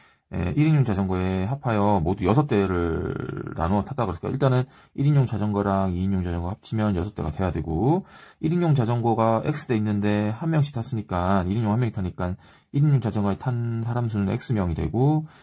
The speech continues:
이 인용 자전거는 전체 Y대인데 이 인용이니까 두 명씩 탔을 거 아니야. 그래서 이 곱하기 Y 하면 이 와이 명이 탔겠죠.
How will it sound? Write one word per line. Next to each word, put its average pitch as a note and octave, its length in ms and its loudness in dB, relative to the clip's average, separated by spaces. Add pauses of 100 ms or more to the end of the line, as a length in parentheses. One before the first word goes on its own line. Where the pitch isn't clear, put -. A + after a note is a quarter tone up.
(120)
이 A#2 160 2
인용 D#3+ 200 4
자전거는 G#2 640 2
전체 A2 260 -2
Y대인데 F#2+ 1000 2
이 F#2 140 -6
인용이니까 G#2+ 920 0 (360)
두 - 120 2
명씩 D3+ 240 4
탔을 - 220 -10
거 - 120 -8
아니야. D2+ 160 -6
그래서 D#2+ 180 -10
이 F2+ 60 -4
곱하기 C3 380 0
Y F2+ 180 0
하면 F2 160 0
이 G2 60 -4
와이 B2+ 240 4
명이 F2 200 -2
탔겠죠. - 420 -16